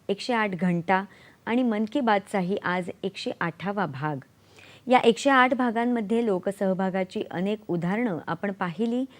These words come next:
आणि त्यांच्याकडून प्रेरणाही घेतली, असं ते म्हणाले. आज दोन हजार तेवीस या वर्षाला निरोप देताना नव्या दोन हजार चोवीस वर्षाकरता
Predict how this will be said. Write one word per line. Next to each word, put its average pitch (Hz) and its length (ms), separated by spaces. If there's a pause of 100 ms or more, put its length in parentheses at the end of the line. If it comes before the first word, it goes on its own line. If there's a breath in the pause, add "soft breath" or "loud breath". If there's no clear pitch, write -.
(160 loud breath)
आणि 254 200
त्यांच्याकडून 226 580
प्रेरणाही 190 680
घेतली, 165 480
असं 190 280
ते 160 80
म्हणाले. 156 500 (720 loud breath)
आज 233 180
दोन 233 220
हजार 240 360
तेवीस 214 340
या 226 100
वर्षाला 196 420
निरोप 170 280
देताना 165 500 (360 loud breath)
नव्या 226 320
दोन 254 220
हजार 233 380
चोवीस 208 360
वर्षाकरता 196 720